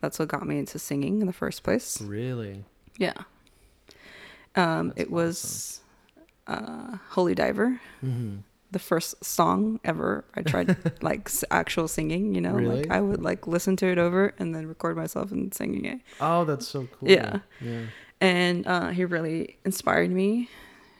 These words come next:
Speaker 1: to be a songwriter. Um, just the entirety of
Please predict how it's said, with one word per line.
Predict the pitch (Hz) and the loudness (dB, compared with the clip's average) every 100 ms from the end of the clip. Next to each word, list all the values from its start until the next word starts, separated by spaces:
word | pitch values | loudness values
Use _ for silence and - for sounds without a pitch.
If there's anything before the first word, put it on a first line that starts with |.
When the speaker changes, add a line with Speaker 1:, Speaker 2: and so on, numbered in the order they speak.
| - | -4
Speaker 1:
to | 196 | 0
be | 180 | 2
a | 170 | 2
songwriter. | - 170 165 165 160 165 214 240 - - - - - 190 | 0 0 2 2 2 2 2 0 -6 -20 -20 -20 -10 -6
Um, | 180 180 175 185 185 | -4 -2 -2 -2 -4
just | - 175 - - - - - | -4 -4 -4 -10 -14 -18 -4
the | 185 | -2
entirety | 165 185 180 160 180 208 | 0 2 2 2 2 0
of | 180 180 | -2 -4